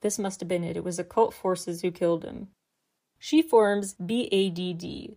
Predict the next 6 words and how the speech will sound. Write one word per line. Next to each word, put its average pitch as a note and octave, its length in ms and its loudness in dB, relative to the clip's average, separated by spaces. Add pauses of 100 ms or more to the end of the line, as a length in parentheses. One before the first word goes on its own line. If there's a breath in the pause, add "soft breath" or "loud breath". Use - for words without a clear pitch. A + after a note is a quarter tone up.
bad, E3+ 540 4
bothered G3+ 460 4
about E3+ 520 4
Dungeons F#3 420 -2
and E3+ 100 -4
Dragons. F3 720 0